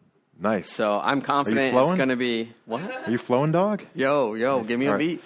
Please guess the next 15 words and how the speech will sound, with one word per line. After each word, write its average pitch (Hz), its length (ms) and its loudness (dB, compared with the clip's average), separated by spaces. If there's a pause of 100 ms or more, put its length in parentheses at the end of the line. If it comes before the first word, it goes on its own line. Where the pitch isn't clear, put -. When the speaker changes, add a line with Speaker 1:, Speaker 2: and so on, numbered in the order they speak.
(220)
Speaker 2:
All 127 120 2
right. 117 200 0 (280)
Uh, 147 60 0
I'm 147 460 4
confident 160 720 0
that, 127 300 2 (100)
uh, 117 420 4
we're 135 160 0
gonna 139 220 2
be 135 160 2
able 127 200 0
to 113 60 -2
have 127 380 0
our 120 160 2
traditions 117 520 -6